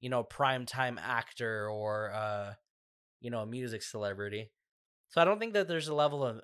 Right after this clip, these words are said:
immunity that they think they get. I just think it's because they know that they're accessible to their audience.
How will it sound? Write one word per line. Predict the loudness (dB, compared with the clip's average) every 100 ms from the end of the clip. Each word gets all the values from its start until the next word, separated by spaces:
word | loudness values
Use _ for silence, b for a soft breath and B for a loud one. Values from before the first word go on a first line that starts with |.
| -12
immunity | -10 -8 -6 -4 -4
that | -2 -2 -2
they | -8
think | -8 -8
they | -10
get. | -12 -8 -2 -2 -2 -8 _ _ _ _ _ _ -2
I | 0
just | 0 -2 -2
think | -4 -4
it's | -8
because | -10 -12 -8 -4 -2 -2 -4
they | -4 -4
know | -4 -2 0
that | -2
they're | -2 -6
accessible | -4 -4 -4 -2 -4
to | -4 -4
their | -6 -2
audience. | 0 0 -4 -8 -10 -10